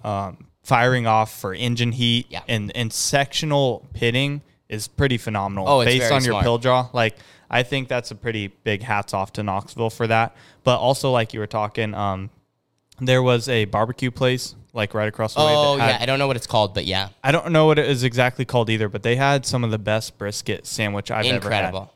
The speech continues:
Speaker 1: Like, the food they had there was pretty awesome. And, uh, that's something else I wanted to talk about. Like, um, it's funny 'cause we always mention about how, um, we have to go to Walmarts to upload because they have the best
Speaker 2: Yes.
Speaker 1: Wi-Fi.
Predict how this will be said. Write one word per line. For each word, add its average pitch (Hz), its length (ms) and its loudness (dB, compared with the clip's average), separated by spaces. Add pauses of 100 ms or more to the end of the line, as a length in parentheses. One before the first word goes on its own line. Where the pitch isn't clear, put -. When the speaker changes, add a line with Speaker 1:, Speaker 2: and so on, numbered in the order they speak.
Speaker 1:
Like, 127 200 2
the 135 80 0
food 156 260 4
they 151 120 4
had 143 220 2
there 135 140 4
was 110 160 0
pretty 127 360 0
awesome. 101 680 -4
And, 127 280 2
uh, 113 200 4
that's 127 260 2
something 135 320 2
else 127 200 2
I 131 60 0
wanted 113 240 -2
to - 20 -8
talk 110 220 0
about. 110 260 2
Like, 104 340 -2
um, 101 480 0
it's 120 220 -4
funny 135 340 2
'cause 120 200 -4
we 117 100 2
always 143 280 2
mention 135 340 -4
about 120 300 2
how, 110 300 2 (380)
um, 107 440 0 (100)
we 120 200 -2
have 135 180 2
to 131 80 -2
go 123 160 6
to 104 100 2
Walmarts 123 640 2
to 131 80 -6
upload 139 520 0 (200)
because 127 260 -6
they 120 100 4
have 127 100 2
the 107 80 -2
best 113 240 2
Speaker 2:
Yes. 107 100 2
Speaker 1:
Wi-Fi. 139 540 4